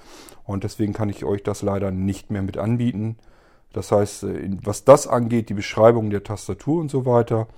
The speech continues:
ähm, das ist genauso, als wenn das Notebook woanders kauft. Das macht euch sowieso woanders auch kein anderer Händler. Ich hat's bis dahin noch gemacht, so lange wie ich's konnte. Mittlerweile geht's nicht mehr, deswegen kann ich das leider nicht mehr mit anbieten. Ähm,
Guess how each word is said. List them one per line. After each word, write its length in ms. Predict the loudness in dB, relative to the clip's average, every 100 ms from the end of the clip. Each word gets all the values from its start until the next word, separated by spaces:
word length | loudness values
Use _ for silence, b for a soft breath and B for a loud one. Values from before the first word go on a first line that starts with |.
| B B B -6
ähm, 260 | -4 -4
das 160 | -4 -8
ist 160 | -6 -4
genauso, 340 | 0 2 2
als 140 | 2
wenn 100 | -2
das 180 | -4 -2
Notebook 340 | -4 -2 -6 -4
woanders 300 | -4 -2 -2
kauft. 180 | -2
Das 100 | 2
macht 200 | 4 4
euch 140 | 0 -4
sowieso 400 | -4 -4 -2 0
woanders 320 | 0 0 0
auch 200 | 0 0
kein 180 | -4 -4
anderer 260 | -4 -4
Händler. 340 | -4 0 0 -2 B B B -6
Ich 180 | 0 4
hat's 200 | 2 0
bis 220 | -8 2
dahin 260 | 4 4 2
noch 120 | -4
gemacht, 300 | -2 -2 -2
so 80 | -4
lange 220 | -4 -4
wie 60 |
ich's 100 | -6
konnte. 280 | -6 -6 -4
Mittlerweile 480 | -4 -4 -4 -4 -4
geht's 240 | -6 -8
nicht 120 | -10 -10
mehr, 100 | -10
deswegen 300 | -10 -10 -10
kann 160 | -10
ich 180 | -12 -14 b b b b b b
das 180 | -4 4
leider 260 | 6 8 6
nicht 180 | 0 -4
mehr 80 |
mit 140 | -4 -4
anbieten. 500 | -8 -10 -14 -16 -18 _ b b b b b b b b b b -6 6
Ähm, 640 | 8 8 6 4 0